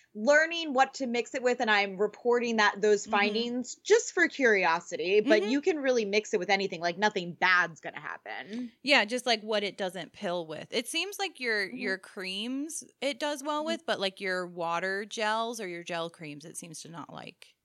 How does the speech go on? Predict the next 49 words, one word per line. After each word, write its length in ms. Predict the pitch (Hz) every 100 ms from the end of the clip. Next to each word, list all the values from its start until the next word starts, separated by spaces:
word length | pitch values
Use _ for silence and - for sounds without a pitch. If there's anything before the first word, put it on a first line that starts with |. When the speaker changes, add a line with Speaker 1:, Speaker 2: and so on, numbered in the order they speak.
| -
Speaker 2:
Would 160 | 180
you 160 | 185 180
say? 180 | 262 269
Speaker 1:
Exactly. 460 | 220 214 214 208
And 100 | 202
Speaker 2:
Yeah. 60 | 214
Speaker 1:
that's 180 | 247 247
because 260 | 302 294
I 100 | 269
really 340 | 247 214 220 226
do 240 | 220 214
feel 360 | - 202 196 196
like 260 | 196 185 185 -
they 140 | 196
kind 240 | 190 190
of 180 | 196 185 -
have 380 | 185 185 175
the 120 | 175 180
same 300 | - 170 165
Speaker 2:
Mm-hmm. 100 | -
Speaker 1:
consistency 1080 | 170 - - 349 415 415 392 - 196 190 208
a 20 |
Speaker 2:
Yeah. 140 | 254
Speaker 1:
little 160 | 233 208
bit. 200 | 143 107
And 100 | 214
that's 160 | 254 262
okay. 340 | 320 320 339
That's 220 | 208 196 -
totally 400 | 254 240 233 220
okay. 460 | 220 170 123 208 - _
Speaker 2:
Yeah. 320 | 214 208 180 175 - -
So 160 | - 302
I 100 | 277
wanna 160 | 302
tell 140 | 359 370
you 100 | 349
the 100 | 339
lore 600 | 240 208 208 196 170 170
about 400 | 180 180 180 175
how 180 | 202 190
they 160 | 185
discovered 520 | 180 180 180 165 170 165
snail 340 | - 170 165
slime. 540 | - 175 - - 180 185
So, 560 | - - 226 214 196 190
Speaker 1:
Mm-hmm. 140 | 247
Speaker 2:
um, 380 | 226 214 196 185 -
in 420 | 226 233 240